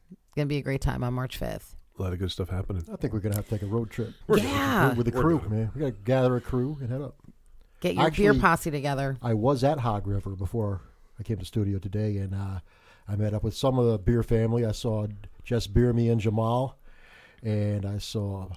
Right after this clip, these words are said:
Speaker 3: Pesky.
Speaker 2: How is Pesky?
Speaker 3: Pesky's great. Pesky's asking about you. He's, uh, glad to see you're back in action.
Speaker 2: We, we haven't talked to, uh, Pesky in a long time.
Speaker 3: And then, of course, uh, Kyle and Carol from Malpractice Brewing,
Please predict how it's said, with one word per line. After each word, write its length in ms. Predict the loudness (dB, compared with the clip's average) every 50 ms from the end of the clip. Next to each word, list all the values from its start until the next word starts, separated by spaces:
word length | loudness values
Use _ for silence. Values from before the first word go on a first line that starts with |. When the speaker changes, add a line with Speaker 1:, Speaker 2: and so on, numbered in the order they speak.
| 0 2
Speaker 3:
Pesky. 520 | 4 6 6 4 4 4 6 6 6 4 2 -4 -10 -18 -20 _ _ _ _ _ _ _ _ _ _ _ _ _ _ _ _ -2
Speaker 2:
How 200 | 6 8 8 8
is 140 | 8 6 6
Pesky? 360 | 6 6 6 6 4 0 2
Speaker 3:
Pesky's 420 | 4 4 4 4 2 0 0 0
great. 380 | 2 6 8 8 8 8 4 0 -8 _ -20 -20 _ _ _ _ _ _ _ _ _ _
Pesky's 300 | -4 -4 -2 -2 -2 -2
asking 300 | 0 2 2 2 4 2
about 300 | 2 4 6 4 4 4 4
you. 220 | 2 0 0 -2 -2
He's, 240 | -2 -4 -2 -2
uh, 180 | 0 0 0 0
glad 200 | 0 -2 -2 -2
to 80 | -2 -4
see 100 | -4 -2
you're 140 | -2 -2 0
back 260 | 0 0 0 0 0
in 80 | -2 -2
action. 320 | -2 -2 -2 -4 -4 -4
Speaker 2:
We, 60 | -2
we 140 | 0 2 2
haven't 200 | 2 2 0 0
talked 300 | 0 0 0 0 -2 -4 -6
to, 280 | -6 -4 -2 -2 -2 -2 -2
uh, 40 |
Pesky 320 | 0 0 -2 -2 -2 -4 -2
in 80 | -2
a 60 | -2 -2
long 160 | -2 -2 -4
time. 480 | -4 -4 -4 -2 -2 -2 -4 -6 -12 -16 -14 -10
Speaker 3:
And 140 | -8 -6 -6
then, 160 | -4 -4 -6
of 80 | -6 -6
course, 300 | -4 -4 -4 -4 -6 -6
uh, 160 | -8 -8 -8 -8
Kyle 420 | -8 -6 -4 -4 -4 -4 -4 -4 -4
and 300 | -2 -2 -2 -2 -4 -4
Carol 400 | -2 -2 0 0 0 0 -2 -4
from 220 | -4 -4 -2 -2
Malpractice 580 | -2 -2 -2 -4 -2 -2 -4 -2 -4 -6 -10 -8
Brewing, 600 | -2 0 2 4 4 4 4 2 2 0 -2